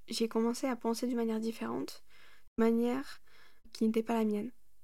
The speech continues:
mais qui était celle des gens que je voyais en permanence sur les réseaux sociaux.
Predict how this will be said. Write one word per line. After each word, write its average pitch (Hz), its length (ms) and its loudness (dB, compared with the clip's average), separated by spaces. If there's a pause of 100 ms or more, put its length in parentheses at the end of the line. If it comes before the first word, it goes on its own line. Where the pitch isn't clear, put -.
mais 233 140 4
qui 233 160 0
était 247 440 2 (380)
celle 233 260 4
des 226 140 6
gens 226 260 2
que 233 120 0
je 226 80 -2
voyais 226 200 2
en 233 100 2
permanence 226 420 2
sur 247 120 -4
les 226 120 -2
réseaux 233 180 -4
sociaux. - 320 -8